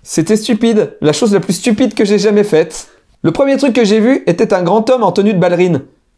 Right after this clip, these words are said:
Je me suis demandé, mais qu'est-ce que je fais là ? » <laughs> Les profi-, professionnels se sont vite rendus compte qu'il n'avait pas sa place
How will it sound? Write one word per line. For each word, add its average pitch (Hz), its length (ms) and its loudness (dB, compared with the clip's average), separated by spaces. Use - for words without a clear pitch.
Je 143 100 0
me 170 60 4
suis 196 140 0
demandé, 185 560 0
mais 139 80 0
qu'est-ce 190 200 -2
que 220 80 0
je - 80 -2
fais - 140 0
là ? » 185 280 0
<laughs> - 640 -20
Les 208 120 2
profi-, 240 540 -2
professionnels 208 400 2
se 220 80 -8
sont 160 100 0
vite 170 140 -4
rendus 156 240 -2
compte 175 280 -2
qu'il 127 120 -6
n'avait 117 160 2
pas 135 140 0
sa 135 140 -2
place 147 520 -2